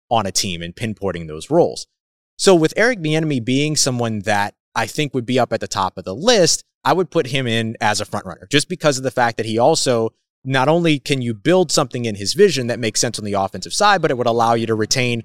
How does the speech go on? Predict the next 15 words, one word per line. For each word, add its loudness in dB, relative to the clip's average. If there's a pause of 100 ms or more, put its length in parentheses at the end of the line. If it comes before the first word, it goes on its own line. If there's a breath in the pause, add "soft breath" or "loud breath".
(240)
hopefully, 2
fingers 0
crossed, 4
Dennis -2
Allen 2
over 2
on -2
the -4
defensive 0
side 2
to -4
maintain -2
the 0
defensive -4
prowess 2